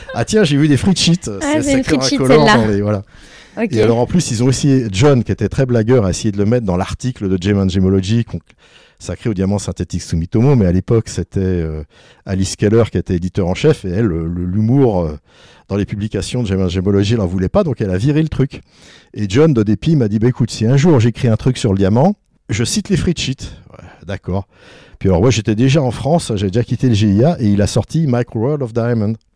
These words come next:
Speaker 1: Et si vous ouvrez Micro World of Diamond à la page des diamants synthétiques, il y a une belle photo de secteur dodécaédrique incolore dans un diamant synthétique jaune A S P H T,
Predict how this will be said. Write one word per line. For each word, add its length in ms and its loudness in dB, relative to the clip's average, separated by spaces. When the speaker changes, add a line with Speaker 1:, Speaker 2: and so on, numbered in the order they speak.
Speaker 1:
Et 40 -2
si 120 -2
vous 220 4
ouvrez 260 4
Micro 360 0
World 180 4
of 80 -4
Diamond 460 2
à 80 -4
la 100 -2
page 220 0
des 100 -8
diamants 240 0
synthétiques, 720 -2
il 20 0
y 40 2
a 20 4
une 100 2
belle 160 4
photo 640 2
de 380 -4
secteur 560 -2
dodécaédrique 640 -2
incolore 460 0
dans 160 -2
un 40 -2
diamant 280 -4
synthétique 440 -10
jaune 200 -4
A 20 -8
S 100 -14
P 120 -12
H 160 -14
T, 200 -6